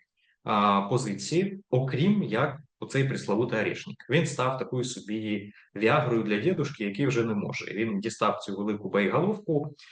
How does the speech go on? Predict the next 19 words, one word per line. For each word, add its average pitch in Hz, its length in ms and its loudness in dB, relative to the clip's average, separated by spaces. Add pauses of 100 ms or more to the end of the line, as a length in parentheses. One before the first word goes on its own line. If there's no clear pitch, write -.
(100)
і 147 160 0
намагається 123 540 2
нею 113 240 0
потрясти 110 540 0
в 175 80 0
своєму 104 480 -2
при-, 113 280 0
е, 104 1200 0
пориві 98 840 2
геополітичного 110 760 0
експедиціонізму, 131 840 0
кричачи 107 460 -4
всім, 123 260 -4
що: 107 200 -4
«От 98 100 -4
дивіться, 110 340 0
я 104 140 4
ще 107 180 -2
можу, 117 400 2